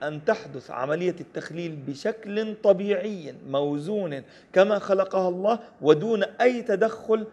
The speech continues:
من الإنسان. نحن نؤمن بقول الله سبحانه وتعالى: "والأرض مددناها وألقينا فيها رواسي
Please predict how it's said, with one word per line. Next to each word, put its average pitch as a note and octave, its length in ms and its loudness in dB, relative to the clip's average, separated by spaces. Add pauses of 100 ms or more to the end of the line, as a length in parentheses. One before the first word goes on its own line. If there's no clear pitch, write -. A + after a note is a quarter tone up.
(160)
من F3 140 -2
الإنسان. D3 760 -4 (540)
نحن D3+ 200 -4
نؤمن D#3+ 480 -4
بقول G3+ 420 2
الله F3 260 2
سبحانه D#3+ 500 -6
وتعالى: D3+ 540 0 (260)
"والأرض G#3 600 6
مددناها F#3 800 0
وألقينا E3 760 0
فيها D#3 320 -4
رواسي D3+ 520 -2